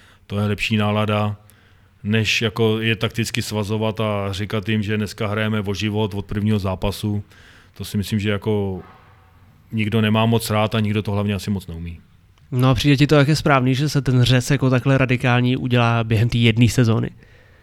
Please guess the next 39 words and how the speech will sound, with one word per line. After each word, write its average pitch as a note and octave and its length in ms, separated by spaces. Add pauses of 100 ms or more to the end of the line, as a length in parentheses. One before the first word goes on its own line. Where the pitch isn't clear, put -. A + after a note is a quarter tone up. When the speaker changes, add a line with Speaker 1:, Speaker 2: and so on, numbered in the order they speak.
(280)
Speaker 1:
To G#2 140
asi - 180
správný D3+ 380
není, C3 240
on B2 120
už A#2+ 80
hlavně C3+ 260
měl C3+ 140
být C#3 180
loni, A#2 440
Speaker 2:
Hmm. C3+ 140
Speaker 1:
ale A2+ 200
kvůli A#2+ 200
tomu A#2+ 180
koronaviru A#2 500
my A#2+ 120
už A2+ 260
loni A#2 240
měli A#2+ 220
padat A#2+ 360
dva G#2+ 400
nejdřív A#2+ 600 (760)
a G#2+ 100
letos A2 340
třeba A#2 280
dva, A#2+ 440
že G2+ 100
to A#2 120
mělo A2+ 200
být A#2 200 (280)
samozřejmě A2 640 (440)
s G#2 60
nějakým A#2 300
rozestupu, A#2 720
nakonec A#2+ 400
se A#2+ 100
to A2+ 120
takhle A#2 240
jako A#2+ 260